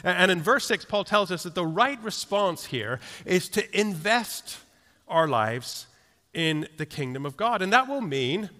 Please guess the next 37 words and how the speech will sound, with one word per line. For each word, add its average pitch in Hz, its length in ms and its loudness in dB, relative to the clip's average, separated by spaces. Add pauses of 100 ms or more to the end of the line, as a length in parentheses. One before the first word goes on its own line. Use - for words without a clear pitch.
(640)
practically 175 840 0 (120)
investing 165 720 -2
in 151 220 -4
the 143 80 -4
kingdom 139 440 -6
through 139 200 -10
your 131 140 -6
financial 123 520 -8
giving, 139 400 -8 (300)
Paul 113 160 -6
tells 92 280 -10
us. - 300 -20 (1300)
Helping 196 360 2
to 180 120 -8
support 185 540 -2 (240)
me 208 380 -2
and 147 120 -2
the 170 120 0
other, 202 280 2 (220)
uh, 165 260 6
ministry 185 540 0
workers 170 480 0
that 165 140 -6
the 156 80 -8
church - 420 -4
employs 170 960 -2 (320)
to 160 100 -6
help, 175 280 -2 (280)
uh, 156 140 0
to 175 200 2
lead 180 520 -2
and 139 100 -4
facilitate 165 720 -4
the 156 80 -6
work 165 320 -4
and 151 160 -4
mission 170 420 -6